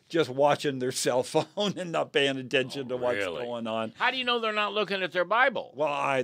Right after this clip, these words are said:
Speaker 1: that's possible too.
Speaker 2: All
Speaker 1: Please,
Speaker 2: right.
Speaker 1: please. But, uh,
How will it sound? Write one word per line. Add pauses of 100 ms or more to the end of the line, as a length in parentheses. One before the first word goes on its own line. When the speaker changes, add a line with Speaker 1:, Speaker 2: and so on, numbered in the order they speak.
Speaker 1:
that's
possible
too.
Speaker 2:
All
Speaker 1:
Please,
Speaker 2:
right.
Speaker 1:
please. (400)
But,
uh,